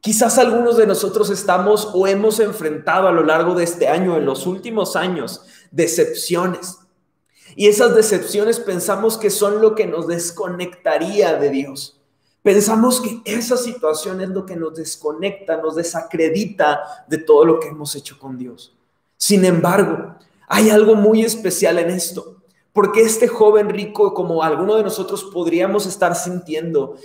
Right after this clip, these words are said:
no entiende cómo es que habiendo intentado, habiendo hecho todo en sus fuerzas para que su relación con Dios funcione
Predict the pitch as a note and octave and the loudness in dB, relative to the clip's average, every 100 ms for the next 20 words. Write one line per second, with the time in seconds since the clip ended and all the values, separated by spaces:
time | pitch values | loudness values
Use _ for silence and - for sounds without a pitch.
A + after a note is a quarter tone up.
0 | _ E3+ G3+ A3+ A3+ - G#3 G#3+ G#3+ G3+ | _ 0 2 2 -2 -4 0 2 2 -2
1 | E3 - - G#3+ A3 A3 F#3+ F3+ F#3+ - | -4 -6 2 2 4 4 2 0 -4 -6
2 | - F3 E3 F#3+ G#3+ A3 B3 B3 A3+ F3+ | -6 -4 -2 0 2 2 0 -2 -4 -4
3 | D#3 D3 G3 G3 F#3 F#3 G#3+ B3 A#3 G#3+ | -6 -8 -6 0 0 0 -4 -2 0 0
4 | A#3 - G#3 - A#3 A#3+ B3 A#3 G#3 - | -2 -4 -8 0 4 6 6 2 -4 -8
5 | - G3 F3+ F3+ D#3 - E3 D#3+ E3+ - | -4 -2 -2 -4 -4 0 0 0 -4 -2
6 | E3+ E3 D3+ - G3 G3+ G3+ F3+ E3 E3 | 0 2 0 0 -2 -4 -6 -8 -4 0
7 | D#3+ D#3 - _ _ _ - E3 D#3+ - | 2 0 -2 _ _ _ -6 -4 -4 -4
8 | D#3+ G#3 G3 | -2 -2 -2